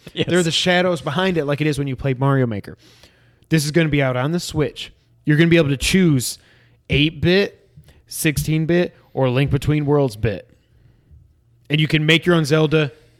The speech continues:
Speaker 2: dungeons. Not overworld, because who the hell wants to make an overworld? That's not gonna do it. Nobody cares about that.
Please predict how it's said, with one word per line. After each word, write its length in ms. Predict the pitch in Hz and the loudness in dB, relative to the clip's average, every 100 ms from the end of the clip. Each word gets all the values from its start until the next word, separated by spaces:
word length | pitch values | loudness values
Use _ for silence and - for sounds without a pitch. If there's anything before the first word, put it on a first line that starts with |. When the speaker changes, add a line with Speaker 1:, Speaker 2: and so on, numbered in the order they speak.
| _ 123 | _ -12
Speaker 2:
dungeons. 680 | 110 110 92 - - - - _ _ _ _ _ _ _ _ _ _ _ _ _ _ _ _ - | -8 -8 -10 -16 -20 -20 -20 _ _ _ _ _ _ _ _ _ _ _ _ _ _ _ _ -4
Not 280 | 147 180 170 | 2 2 4
overworld, 460 | 170 156 156 147 | 2 2 2 2
because 260 | 123 151 135 | 2 0 0
who 120 | 156 | 0
the 80 | 151 | 2
hell 200 | 147 135 | 2 2
wants 240 | 139 131 | 0 -2
to 80 | 143 | -4
make 200 | 127 131 | -2 -4
an 80 | 123 | -4
overworld? 380 | 123 117 107 107 | -4 -6 -6 -8
That's 200 | 113 113 | -8 -8
not 160 | 127 127 | -8 -8
gonna 160 | 117 | -8
do 180 | 107 110 | -8 -10
it. 120 | 107 | -8
Nobody 220 | 123 131 123 | -6 -6 -6
cares 260 | - 123 | -6 -6
about 240 | 104 101 - | -6 -12 -14
that. 220 | 90 | -18